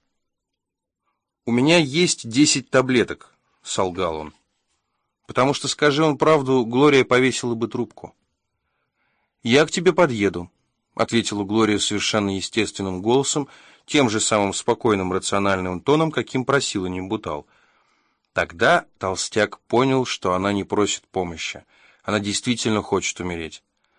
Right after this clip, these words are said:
Глория совершенно свихнулась. Будь она в своём уме, поняла бы, что подобное намерение надо скрывать, иначе друг будет чувствовать себя виновным.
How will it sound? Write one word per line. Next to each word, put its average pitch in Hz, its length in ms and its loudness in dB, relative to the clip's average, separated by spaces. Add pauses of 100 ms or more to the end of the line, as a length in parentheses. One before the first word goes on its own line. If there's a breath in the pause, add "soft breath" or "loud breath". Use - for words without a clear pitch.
(400)
Глория 156 400 6
совершенно 151 500 4
свихнулась. 127 640 -2 (500 soft breath)
Будь 180 240 4
она 175 160 6
в - 60 0
своём 160 360 6
уме, 180 360 4
поняла 151 480 4
бы, 156 80 -2
что 131 180 -2
подобное 156 420 4
намерение 160 520 4
надо 143 200 2
скрывать, 120 680 2
иначе 95 520 -2
друг 107 440 -2
будет 113 300 -6
чувствовать 104 440 -6
себя 110 240 -2
виновным. 113 540 0